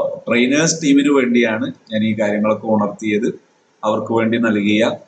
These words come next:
മാറ്റർ പി ഡി എഫ് ആയിട്ട് നൽകുന്നത് കൂടിയാണ്. നിങ്ങൾക്ക് നമ്മുടെ ഗ്രൂപ്പിലെ അഡ്മിനുമായി ബന്ധപ്പെടാം. നിങ്ങളെ ലീഡ് ചെയ്യുന്ന അഡ്മിൻസ്, നിങ്ങളെ, ആ, ഫീ ഒക്കെ കളക്ട് ചെയ്ത നിങ്ങളെ അഡ്മിൻസുമായി ബന്ധപ്പെട്ടാൽ നിങ്ങൾക്ക് ഇതിന്റെ പി ഡി എഫും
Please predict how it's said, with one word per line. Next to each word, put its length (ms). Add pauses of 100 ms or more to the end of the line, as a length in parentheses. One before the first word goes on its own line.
(120)
മാറ്റർ 480 (380)
പി 140
ഡി 220
എഫ് 140
ആയിട്ട് 320
നൽകുന്നത് 480
കൂടിയാണ്. 520 (440)
നിങ്ങൾക്ക് 460 (460)
നമ്മുടെ 200
ഗ്രൂപ്പിലെ 680
അഡ്മിനുമായി 560
ബന്ധപ്പെടാം. 640 (440)
നിങ്ങളെ 240
ലീഡ് 280
ചെയ്യുന്ന 520 (240)
അഡ്മിൻസ്, 460
നിങ്ങളെ, 540 (340)
ആ, 280
ഫീ 240
ഒക്കെ 160
കളക്ട് 360
ചെയ്ത 220
നിങ്ങളെ 380
അഡ്മിൻസുമായി 600
ബന്ധപ്പെട്ടാൽ 600 (540)
നിങ്ങൾക്ക് 260
ഇതിന്റെ 220
പി 180
ഡി 280
എഫും 300